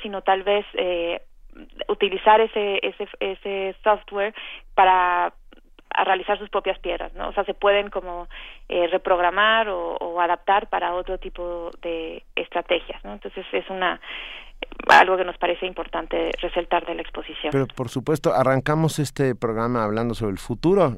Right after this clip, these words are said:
Speaker 2: y, por lo visto, el moax ya llegó.
Speaker 1: <laughs> Claro.
Speaker 2: No, eh,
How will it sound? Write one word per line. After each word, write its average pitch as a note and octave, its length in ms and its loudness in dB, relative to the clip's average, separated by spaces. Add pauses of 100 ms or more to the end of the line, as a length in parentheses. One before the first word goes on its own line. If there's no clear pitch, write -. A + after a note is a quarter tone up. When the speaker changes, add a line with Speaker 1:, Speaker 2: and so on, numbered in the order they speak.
Speaker 2:
y, G#2 140 -4
por G2+ 180 -6
lo G#2 80 -2
visto, A#2 280 -2
el G#2 80 2
moax A2 340 -2
ya G#2 160 0
llegó. G#2+ 320 -2 (720)
Speaker 1:
<laughs> - 460 -8 (120)
Claro. G3+ 440 4
Speaker 2:
No, E3 240 6
eh, C#3+ 180 -2